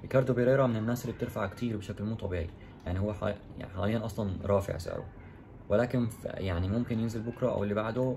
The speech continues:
وممكن ما ينزل، فاذا ما نزل بنشوف لاعبين تانيين.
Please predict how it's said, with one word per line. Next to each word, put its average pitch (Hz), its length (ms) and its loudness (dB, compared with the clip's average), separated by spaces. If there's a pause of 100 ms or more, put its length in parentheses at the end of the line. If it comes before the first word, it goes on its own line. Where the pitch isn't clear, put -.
وممكن 120 300 0
ما 110 100 0
ينزل، 90 260 -2
فاذا 104 320 -2
ما 135 100 4
نزل 135 280 4
بنشوف 104 360 -6
لاعبين 95 240 0
تانيين. 85 300 0